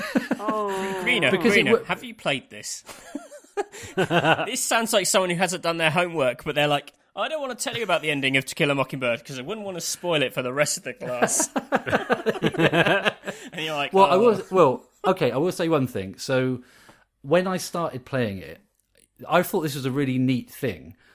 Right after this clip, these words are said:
Speaker 1: the way that you were playing a little game and then someone was talking to you about it and telling you what it's all about and the themes, and then saying how that linked with the next game. And I was, and I started thinking, like, "Oh, wouldn't this be cool to do with, like, Nintendo's early coin ops or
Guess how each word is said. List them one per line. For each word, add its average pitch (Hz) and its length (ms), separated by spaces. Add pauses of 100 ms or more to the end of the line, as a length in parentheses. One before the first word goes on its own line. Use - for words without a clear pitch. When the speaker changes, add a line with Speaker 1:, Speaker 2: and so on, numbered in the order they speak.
Speaker 1:
the 120 100
way 123 220
that 113 220
you 117 200
were 107 80
playing 127 360
a 117 40
little 107 300
game 98 480
and 98 200
then 98 360 (340)
someone 117 300
was 110 120
talking 107 320
to 101 100
you 92 80
about 92 260
it 98 140 (720)
and 107 140
telling 120 200
you 104 80
what 101 120
it's 101 140
all 101 140
about 101 280
and 98 80
the 95 60
themes, 95 480 (380)
and 104 140
then 110 100
saying 107 320
how 104 160
that 104 200
linked 101 240
with 95 120
the 95 80
next 98 260
game. 92 320
And 127 120
I 131 100
was, 135 180
and 123 160
I 127 40
started 131 400
thinking, 117 340
like, 98 160
"Oh, 160 100
wouldn't 151 200
this 156 100
be 139 140
cool 135 200
to 120 100
do 113 200
with, 110 120
like, 110 180
Nintendo's 107 520
early 101 280
coin 101 280
ops - 280
or 92 160